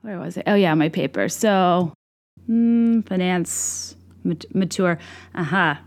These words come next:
Mike's Hard Lemonade. Uh, the, the, the common thread that ties us all together. Actually, I-, I've, I've always kind of wondered if alcoholic beverage brands similar to Mike's Hard, like Smirnoff Ice, Boone's Farm,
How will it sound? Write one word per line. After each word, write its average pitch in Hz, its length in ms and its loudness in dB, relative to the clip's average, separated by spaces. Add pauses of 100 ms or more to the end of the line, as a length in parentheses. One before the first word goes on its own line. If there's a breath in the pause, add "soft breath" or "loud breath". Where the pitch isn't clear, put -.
(440 loud breath)
Mike's 262 420 2
Hard 214 280 6
Lemonade. 170 640 2
Uh, 220 440 2
the, 247 400 2 (140)
the, 240 120 0
the 214 80 -8
common 269 280 4
thread 208 200 2
that 185 100 0
ties 165 300 0
us 185 160 0
all 165 180 4
together. 147 560 -2 (320)
Actually, 320 720 0 (320)
I-, - 320 0
I've, 277 220 -4 (160)
I've 262 240 2
always 311 400 0
kind 262 340 2
of 214 160 -2
wondered 170 680 0 (360)
if 226 320 -4
alcoholic 262 480 0
beverage 202 380 0
brands 180 680 -2
similar 277 340 2
to 240 60 2
Mike's 185 280 -2
Hard, 160 340 2
like 139 120 -4
Smirnoff 196 440 0
Ice, 170 420 0
Boone's - 380 -2
Farm, 180 680 0